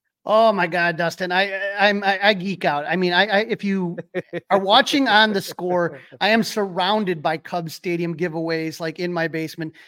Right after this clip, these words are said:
I literally have the Moises Alou rubber ducky, uh, every, every tchotchke, chia pet, everything they've ever given away, I get excited about. I don't know why. I, I have a sickness.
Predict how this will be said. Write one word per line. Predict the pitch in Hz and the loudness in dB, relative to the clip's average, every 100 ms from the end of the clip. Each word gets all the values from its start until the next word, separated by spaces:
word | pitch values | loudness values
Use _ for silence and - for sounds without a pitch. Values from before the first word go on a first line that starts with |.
| - | -2
I | 175 | 0
literally | 202 214 220 202 | 4 4 4 2
have | 185 185 | 0 0
the | 170 | 0
Moises | 165 170 190 180 180 | -2 -2 -2 -4 -2
Alou | 170 165 180 | 0 0 0
rubber | 160 170 170 | 2 0 0
ducky, | 151 165 156 165 160 156 _ _ _ | 0 -2 -4 -6 -8 -8 _ _ _
uh, | 175 170 175 | -4 -2 0
every, | 214 254 | 0 2
every | 233 247 254 233 214 180 - | 0 2 0 0 -2 -6 -6
tchotchke, | 220 220 220 - 202 208 202 196 - - _ | -4 -4 -4 -8 -4 -2 0 -2 -6 -20 _
chia | - 240 226 | -6 2 2
pet, | 190 - 196 185 | 2 -2 -2 -2
everything | 214 220 247 240 | -2 -2 -2 0
they've | 220 196 | 0 2
ever | 208 190 | 2 2
given | 190 180 | 0 0
away, | 180 170 170 170 175 | 0 2 0 0 -4
I | 165 | -6
get | 165 170 | -4 -6
excited | 160 165 156 151 | -8 -6 -6 -6
about. | 147 147 143 151 | -6 -4 -4 -6
I | 156 | -4
don't | 170 | -4
know | 170 | -4
why. | 160 147 147 147 151 | -4 -4 -4 -4 -4
I, | - | -4
I | 160 | -6
have | 151 | -6
a | |
sickness. | - 165 - 147 | -10 -16 -14 -16